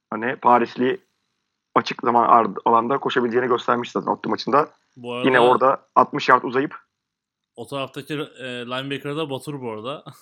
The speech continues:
Speaker 2: <laughs> Batur içeri giriyor.
Speaker 1: Batur orada, yok Batur orada D-back. Linebacker, e, şey elli yedi ve elli dokuz numara oynuyorlar.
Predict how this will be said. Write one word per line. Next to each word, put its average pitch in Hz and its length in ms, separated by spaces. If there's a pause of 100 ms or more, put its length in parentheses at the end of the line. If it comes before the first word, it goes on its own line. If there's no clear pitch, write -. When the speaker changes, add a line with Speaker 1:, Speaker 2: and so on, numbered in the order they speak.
(120)
Speaker 2:
<laughs> - 280
Batur 120 280
içeri 120 300
giriyor. 135 160
Speaker 1:
Batur 143 140
orada, 208 380 (420)
yok 143 180
Batur 139 220
orada 175 240
D-back. 160 280 (640)
Linebacker, 151 440 (340)
e, 123 420
şey 127 260 (120)
elli 131 200
yedi 143 160
ve 156 40
elli 139 120
dokuz 156 200
numara 131 200
oynuyorlar. 135 280